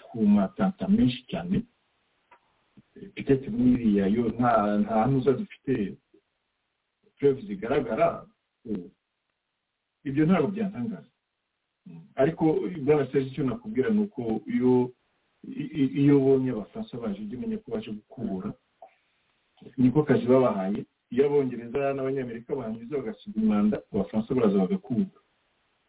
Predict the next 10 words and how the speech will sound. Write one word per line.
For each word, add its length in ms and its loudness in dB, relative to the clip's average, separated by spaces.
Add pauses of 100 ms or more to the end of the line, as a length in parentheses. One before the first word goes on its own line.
Ni 140 -2
ibyo 180 2
rero 140 4
bari 140 -2
gushaka 280 -10
gukora, 440 -6
nibyo 260 -6
bari 140 -4
gu-, 120 -18 (960)
kandi 240 4